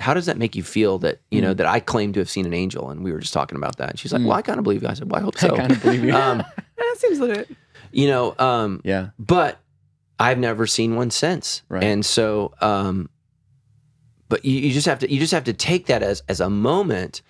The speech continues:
Speaker 1: And again, I think oftentimes when we read the book of Acts, we assume that these things were happening every day all the time.
Speaker 2: Yeah.
Speaker 1: Well, the reason they're in the book of Acts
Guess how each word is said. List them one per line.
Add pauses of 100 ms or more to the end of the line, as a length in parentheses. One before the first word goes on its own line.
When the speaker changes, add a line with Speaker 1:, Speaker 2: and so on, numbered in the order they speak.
(140)
Speaker 1:
And
again,
I
think
oftentimes
when
we
read
the
book
of
Acts,
we
assume
that
these
things
were
happening
every
day
all
the
time. (420)
Speaker 2:
Yeah.
Speaker 1:
Well,
the
reason
they're
in
the
book
of
Acts